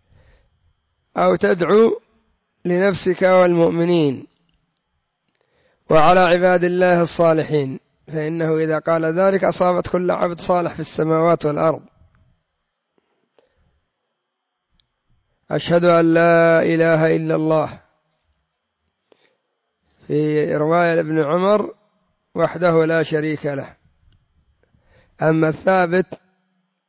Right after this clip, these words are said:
في حديث ابن مسعود وفي حديث أبي موسى وفي حديث ابن عباس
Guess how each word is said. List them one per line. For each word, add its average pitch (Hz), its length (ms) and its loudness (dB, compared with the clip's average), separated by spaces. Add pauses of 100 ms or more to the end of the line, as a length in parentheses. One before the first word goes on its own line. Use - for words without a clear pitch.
(720)
في 151 100 -6
حديث 165 320 -6
ابن 160 120 -6
مسعود 170 600 0
وفي 160 240 2
حديث 156 640 -4
أبي 151 220 -6
موسى 185 560 2
وفي 170 180 0
حديث 165 280 -4
ابن 156 160 -6
عباس 165 680 -2